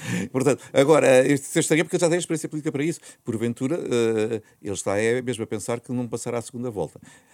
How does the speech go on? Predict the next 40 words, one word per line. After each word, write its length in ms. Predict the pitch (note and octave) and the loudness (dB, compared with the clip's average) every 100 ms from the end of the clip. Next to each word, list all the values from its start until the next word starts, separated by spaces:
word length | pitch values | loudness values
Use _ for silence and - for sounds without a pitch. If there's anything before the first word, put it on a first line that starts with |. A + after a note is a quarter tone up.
| _ | _
Depois, 800 | - A#2 E3 - G3+ C#3 F#2 D#2 - - _ | -16 -8 -8 0 4 4 4 0 -10 -18 _
eh, 720 | - B2+ B2+ B2 A#2 A#2+ - - | 2 6 6 6 4 2 0 0
olhando 420 | C#3 C#3+ F3 D#3 | 2 4 2 2
para, 260 | - D#3 D3+ D3 C#3+ C3+ B2+ - | 2 4 4 4 2 2 0 -2
para 160 | C3+ | -2
o, 280 | C#3 C#3 C3 | 0 0 -2
para, 280 | - C3 B2+ | -2 -4 -2
para 200 | B2+ A#2+ | -2 -2
a 40 | B2 | -4
resposta 500 | - - C#3+ B2 A#2 | -6 -8 -6 -4 -6
que 100 | A2+ | -6
ele 80 | G2+ | -8
depois 220 | - F2+ | -8 -8
deu 140 | E2+ | -8
no 100 | F2 | -8
dia 160 | F#2+ F#2+ | -8 -10
seguinte, 340 | - F2+ G#2 - - | -10 -10 -12 -14 -10
é 80 | B2 | -6
a 40 | |
pior 240 | B2 A#2+ A#2 | -4 -2 -2
emenda 320 | G#2+ A2+ A#2 | -2 -6 -6
que 100 | - | -10
o 20 | |
soneto. 440 | - - G#2+ - _ _ _ _ _ _ _ | -12 -8 -8 -10 _ _ _ _ _ _ _
Porque 240 | F#2 - F2+ | -16 -12 -10
d-, 240 | F#2 G2+ | -6 -6
dizem 300 | G2+ A2+ B2 | -6 -4 -4
que 60 | F#2 | -6
não 40 | |
estava 260 | F2 F#2 F#2 | -6 -4 -4
bom 160 | D#2+ D#2+ | -6 -10
da 100 | E2 | -8
cabeça, 540 | F2 D#2 D#2 - G#2 _ _ _ | -8 -8 -10 -12 -16 _ _ _
mas, 180 | G2+ - | -16 -12
quer 280 | A2 - B2 | -12 -12 -14
dizer, 200 | F#2 E2 E2 E2 - | -12 -12 -10 -10 -10
nós 140 | A2 - | -10 -8
queremos 320 | G#2+ A2+ F#2+ | -6 -6 -6
um 100 | G#2+ | -10
presidente 580 | G2+ E2 F2 G2 G#2 | -12 -12 -10 -8 -10